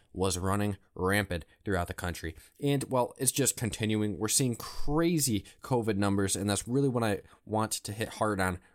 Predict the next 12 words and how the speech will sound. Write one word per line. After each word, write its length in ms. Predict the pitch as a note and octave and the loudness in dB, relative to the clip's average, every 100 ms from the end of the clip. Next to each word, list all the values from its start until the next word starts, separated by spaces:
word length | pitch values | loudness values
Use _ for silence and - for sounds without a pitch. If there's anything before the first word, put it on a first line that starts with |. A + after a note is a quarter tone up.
| - | -4
right 180 | G#2 G#2+ | 0 2
off 160 | G2 | 2
the 60 | F#2+ | 0
bat 200 | F#2 F2+ | -2 -2
today. 280 | F#2+ F2+ E2 - - - - | -2 -2 -2 -8 -16 -14 -2
Um, 200 | A#2+ A#2 | 0 0
according 400 | C3 - F#3+ F3 | 0 2 2 4
to 100 | D#3 | 6
C 180 | - D#3 | 6 6
N 120 | C#3+ | 4
B 100 | B2 | 4
C, 380 | A2 C#3 B2+ | 4 4 2